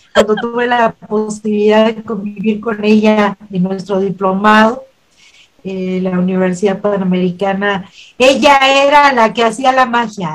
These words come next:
esta traviesa, y efectivamente es un espíritu de niña, este, eh, en-, encerrado en un cuerpo ya de mujer adulta, pero vernos en este nuevo ciclo, conectando con nuestra luz.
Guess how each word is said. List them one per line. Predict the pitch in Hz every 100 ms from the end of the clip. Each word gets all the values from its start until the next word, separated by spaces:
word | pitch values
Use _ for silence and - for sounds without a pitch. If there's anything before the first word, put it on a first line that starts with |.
| 175
esta | 208 240 - 247 233
traviesa, | 208 190 214 262 262 294
y | 220 254
efectivamente | 254 180 - 254 240 226 214 254 262 240 - - - - _ _ -
es | 233 240 -
un | 269 269 262 240 220 196 180 175 - _ _
espíritu | 220 214 262 254 220 254
de | 226
niña, | 220 226 254 349 - _ _ _ _ _
este, | 185 202 196 - 214 208 208
eh, | 214 208 202 208 208
en-, | 208 214 - _ _
encerrado | 214 202 233 226 240 240
en | 226
un | 220
cuerpo | 233 214 226
ya | 208 214
de | 208
mujer | 208 196 220 214
adulta, | 214 226 214 262 269 - - -
pero | 214 214 214 214
vernos | 240 226 254 269 - - 214
en | 220
este | 233 233 247 233 214 190 180 _ _
nuevo | 226 240 262
ciclo, | - 302 - 277 277 339 -
conectando | 226 214 214 233 226
con | 214
nuestra | 208 208 190
luz. | 185 - -